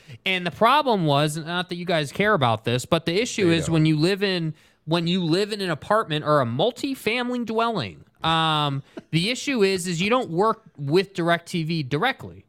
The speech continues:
Speaker 2: No.
Speaker 1: DirecTV gives you a third party to work with for your apartment complex. And so I just got, I just felt like the whole time I was just getting crap service. Like,
Speaker 2: It was a
Speaker 1: hey,
Speaker 2: pain in the
Speaker 1: yeah,
Speaker 2: ass.
Speaker 1: like, crappy, crappy equipment, crappy service, pain in the ass, remote sucked. Like,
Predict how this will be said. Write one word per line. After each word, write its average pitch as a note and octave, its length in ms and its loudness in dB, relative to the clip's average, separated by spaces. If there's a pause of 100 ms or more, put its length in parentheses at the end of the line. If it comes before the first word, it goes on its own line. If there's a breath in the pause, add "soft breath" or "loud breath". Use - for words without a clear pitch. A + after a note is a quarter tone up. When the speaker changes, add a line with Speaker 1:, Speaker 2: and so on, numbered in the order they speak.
Speaker 2:
No. A2+ 200 2
Speaker 1:
DirecTV E3+ 760 2 (100)
gives D3+ 220 2
you D#3+ 100 0
a D3 40 0
third F3 320 -2
party G3 280 2
to E3+ 80 -4
work C3+ 220 0
with D#3 240 0
for D#3+ 300 0
your D3 400 0 (280 soft breath)
apartment D3+ 480 2
complex. - 760 -4 (400)
And G3 220 -2
so G3+ 540 2
I F#3 100 4
just G#3 260 -6
got, A#3 300 4
I E3+ 140 2
just A#3+ 240 -8
felt A#3 240 -2
like G#3 180 -2
the F3+ 80 -6
whole F#3+ 220 2
time G3 340 -2
I E3 80 0
was D#3+ 140 0
just F#3 160 -4
getting F#3 240 -4
crap E3+ 480 -2
service. F#3+ 500 -4
Like, D3 140 2
Speaker 2:
It - 20 6
was F#3+ 120 4
a G#3 40 8
Speaker 1:
hey, D#3 80 2
Speaker 2:
pain A3 220 4
in G3+ 100 2
the G3 80 2
Speaker 1:
yeah, F#3+ 280 4
Speaker 2:
ass. A#2 40 -2
Speaker 1:
like, C#3 220 2
crappy, G3+ 540 0
crappy A3+ 440 2
equipment, F#3+ 600 2
crappy G#3+ 420 2
service, F#3+ 640 0
pain A3+ 300 -4
in A3 100 -2
the F#3+ 180 0
ass, F#3+ 400 0
remote F3+ 360 2
sucked. F#3 560 0
Like, D#3+ 200 2